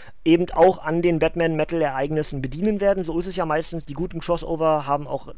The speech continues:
nachhaltige Folgen. Und ich denke, dass das hier erfolgt ist, mindestens deswegen,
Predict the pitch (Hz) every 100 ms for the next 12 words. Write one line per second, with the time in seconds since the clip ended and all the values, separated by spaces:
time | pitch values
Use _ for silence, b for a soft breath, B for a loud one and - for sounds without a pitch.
0 | - 139 147 - 139 143 127 123 - 160
1 | 202 226 247 B B B B - - 156
2 | - 160 165 165 160 143 151 - 151 -
3 | 156 143 139 151 185 - 170 139 151 202
4 | 214 190 - 165 165 175 175 175